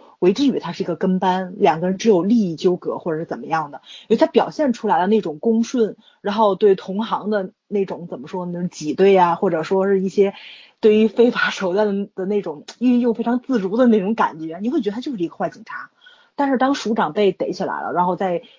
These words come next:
法庭上，然后那个庭审的时候说那一番话之后，他，他最后就冲过去跟署长说那话，哇，你发现他们两个人其实在利益纠葛之外还有一份真感情在那边。就那种兄弟情，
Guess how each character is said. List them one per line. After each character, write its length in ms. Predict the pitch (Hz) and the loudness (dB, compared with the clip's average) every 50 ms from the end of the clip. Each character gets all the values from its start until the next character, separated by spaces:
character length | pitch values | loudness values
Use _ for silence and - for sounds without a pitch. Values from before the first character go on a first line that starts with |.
| _ _ _ | _ _ _
法 160 | - 190 165 165 | 2 2 2 2
庭 180 | - 175 175 | 0 -8 -6
上， 240 | 175 214 202 175 165 | -2 -2 -2 0 0
然 140 | 170 170 165 | -2 -4 0
后 200 | 180 190 180 180 | 0 0 0 0
那 100 | 185 180 | -2 -4
个 120 | 175 165 | -4 -6
庭 220 | 160 170 175 170 185 | -6 -6 -10 -10 -6
审 160 | - 190 - | -6 -6 -6
的 80 | - | -6
时 80 | 165 180 | -6 -6
候 60 | 175 170 | -6 -4
说 280 | - - 185 185 185 | -2 0 0 0 2
那 120 | 180 190 180 | 0 0 -2
一 100 | 170 160 | -4 -4
番 180 | - 190 190 | -4 -4 -2
话 220 | 185 214 208 175 170 | 2 2 2 2 2
之 100 | - 196 | -2 -2
后， 260 | 185 220 208 208 - _ - - _ _ _ | 0 2 0 0 -2 _ -20 -20 _ _ _
他， 300 | - - 285 320 294 - _ | -2 2 2 2 2 0 _
他 140 | - - 311 | 0 0 2
最 140 | 302 - 294 | 4 4 2
后 200 | 262 285 269 233 | 4 6 4 4
就 240 | 196 - - 262 208 | 4 2 -2 -2 -2
冲 220 | - - 294 302 | -2 -2 -2 2
过 100 | 294 254 | 2 2
去 140 | 226 - 233 | 2 0 0
跟 220 | 226 240 247 254 | 2 2 2 2
署 160 | 247 - 233 233 | 2 0 -2 0
长 180 | 233 185 - | 0 0 0
说 160 | - 220 220 | 0 0 2
那 120 | 226 220 202 | 2 2 2
话， 280 | 185 226 208 - - - - - _ _ | 2 0 0 0 -2 -14 -20 -20 _ _
哇， 120 | - 294 262 | 2 2 2
你 80 | 208 | 2
发 140 | 196 - 240 | 2 0 0
现 80 | 254 240 | 0 0
他 80 | 240 | 0
们 80 | 254 247 | 0 0
两 160 | 233 165 160 | 0 -2 -2
个 80 | 165 165 | -4 -8
人 100 | 170 190 | -8 -8
其 160 | - - 208 | 0 2 2
实 60 | 214 | 4
在 140 | 220 226 202 | 4 2 0
利 180 | 208 226 220 | 2 0 0
益 80 | 208 190 | -2 -2
纠 160 | 160 - 214 | -2 -2 -2
葛 160 | 208 - - | -2 -4 -8
之 120 | 165 - 185 | -8 -8 -4
外 160 | 180 190 180 | -2 -2 -2
还 280 | 180 - - - 160 208 | -2 -4 -6 -4 -2 0
有 120 | 214 190 | 0 0
一 60 | 185 | -2
份 220 | 185 - 220 196 185 | -2 -4 -4 -4 -4
真 160 | - 262 262 | -4 -4 -4
感 160 | 247 - - | -4 -6 -8
情 160 | - - - | -10 -20 -16
在 140 | - 165 139 | -14 -12 -12
那 140 | 143 147 143 | -12 -12 -10
边。 240 | 147 147 147 139 - _ _ _ _ _ _ _ _ | -10 -10 -12 -12 -18 _ _ _ _ _ _ _ _
就 120 | - 240 | 0 2
那 80 | 214 233 | 4 4
种 100 | 214 180 | 4 2
兄 240 | - - - 247 247 | -2 0 2 4 4
弟 140 | 226 196 151 | 4 2 -2
情， 260 | - - - - | -6 -12 -16 -16